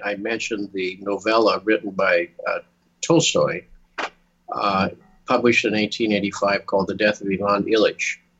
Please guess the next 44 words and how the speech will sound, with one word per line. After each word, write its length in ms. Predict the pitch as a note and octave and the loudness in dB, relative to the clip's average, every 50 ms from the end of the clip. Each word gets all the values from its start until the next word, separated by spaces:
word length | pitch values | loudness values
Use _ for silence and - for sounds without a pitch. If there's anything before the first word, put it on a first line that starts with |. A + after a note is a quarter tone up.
| _ _ - - _ _ _ _ - | _ _ -20 -20 _ _ _ _ -2
And 120 | G#2+ G#2 G#2+ | 0 2 2
Ivan 280 | G#2 A#2 B2+ C#3+ D3+ | 4 4 4 4 4
Ilyich 360 | D3+ C#3+ B2+ B2 A#2+ A2 G#2+ | 4 4 4 2 0 0 -2
is 140 | A2 G2+ G2+ | -6 -10 -8
a 80 | G2+ G2+ | -6 -4
name 220 | G2+ G#2 G#2 G2+ | -2 -2 -2 -2
very 160 | G2+ G#2 G#2 | -2 -2 -2
much 220 | G#2 G#2 G2 - - | 0 -2 -4 -4 -6
like 160 | F#2+ F#2+ F#2 | -8 -8 -8
John 320 | - - G2 G2 F2 F#2 | -6 -6 -4 -4 -4 -6
Johnson, 440 | - - G2 G2 F#2+ - - - G2 | -6 -4 -4 -4 -2 -4 -4 -6 -4
so 140 | - - G#2 | -4 -4 -2
he's 140 | F#2+ - - | -2 0 0
supposed 400 | - - - - C3+ B2+ - - | 0 0 0 0 0 0 0 -2
to 60 | - | -2
be 240 | - A2 G#2+ G2 F#2+ | 2 4 4 6 4
an 180 | F2+ - - - | 2 0 0 0
every 260 | A2 G#2+ F#2+ G#2 G2+ | 0 0 2 2 0
person 460 | G2 - - G2+ F#2+ - - - G2+ F2 | 0 0 -2 -2 0 0 -2 -4 -4 -4
kind 300 | - G2 G2 G2 F#2+ - | -2 -4 -2 -2 -2 -4
of 160 | - - - | -6 -10 -6
character. 560 | - - F3 F3 C#3 - - - - - - _ _ _ _ - - - - - - _ _ _ _ - A#2+ | -2 2 2 2 2 0 -2 -6 -16 -16 -16 _ _ _ _ -20 -20 -20 -20 -20 -20 _ _ _ _ -4 0
And 280 | A#2 A#2 A2+ A2+ - - | 0 0 0 0 -2 -2
Ivan 400 | B2+ B2 B2+ D3 F3+ G3 F3+ E3 | -2 0 2 4 4 4 4 2
is 240 | D3+ - A#2 A2 A2 | 0 -2 -4 -6 -6
a 60 | A2 | -10
person 500 | A2 - - A#2+ A2+ A2 - - G#2+ F#2+ - | -12 -10 -8 -8 -6 -6 -6 -8 -8 -8 -6
who 160 | A2 A2 G#2 | -6 -6 -4
gets 500 | - B2 B2+ C3 B2+ - - - - - | 0 2 2 2 2 0 -4 -4 -4 -4
the 240 | A2 G2+ G2 F#2+ F2+ | -2 -2 -2 -2 -2
message 500 | G2 A2 A#2 A#2+ A#2+ - E2 D#2 - - | -2 0 0 0 0 -2 -4 -6 -8 -8
from 180 | - F#2+ G2 | -8 -8 -6
his 160 | G#2 G#2+ G2+ - | -6 -6 -8 -8
culture, 540 | - - F2+ E2+ - - - - - - _ _ - - | -6 -6 -6 -6 -6 -8 -12 -12 -14 -16 _ _ -12 -4
do 180 | - B2 B2+ A#2+ | -2 0 2 4
this, 380 | A#2 A#2 A#2 A2+ A#2 - - | 4 4 4 4 0 -2 -4
don't 260 | - G#2+ G2+ G#2 - | -4 -4 -4 -4 -4
do 140 | - G2 F#2+ | -6 -8 -8
that. 360 | F2+ - - - E2+ F2 - - | -6 -8 -8 -8 -8 -8 -10 -6
He, 340 | - B2+ B2 A#2+ - - - | -2 2 2 2 2 0 0
he 120 | B2 A#2+ | 0 0
follows 480 | A2+ - - C#3 D3+ D3+ D3 D3 - - | 0 2 2 4 4 4 2 0 -2 -4
the 80 | A#2 G#2+ | -6 -4
rules. 540 | G#2+ G#2 F2+ D#2+ D#2 E2 - - - - | -2 -2 -2 -4 -4 -6 -8 -10 -12 -16